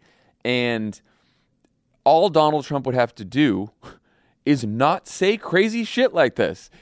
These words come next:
He can complain about the media all he wants. He can complain about his coverage all he wants. Words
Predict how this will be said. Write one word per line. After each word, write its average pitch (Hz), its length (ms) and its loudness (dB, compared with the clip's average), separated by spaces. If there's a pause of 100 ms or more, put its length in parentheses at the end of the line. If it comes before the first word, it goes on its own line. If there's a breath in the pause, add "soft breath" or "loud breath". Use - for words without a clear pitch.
He 208 120 0
can 208 180 -4
complain 196 480 -6
about 214 200 -4
the 196 80 -6
media 180 480 -4
all 165 240 2
he 160 160 -8
wants. 156 380 -6
He 147 80 -10
can 139 160 -14
complain 143 260 -12
about 143 140 -2
his 131 160 -10
coverage 160 580 -4
all 90 240 -4
he 95 160 -10
wants. 85 460 -8 (520 soft breath)
Words 170 680 0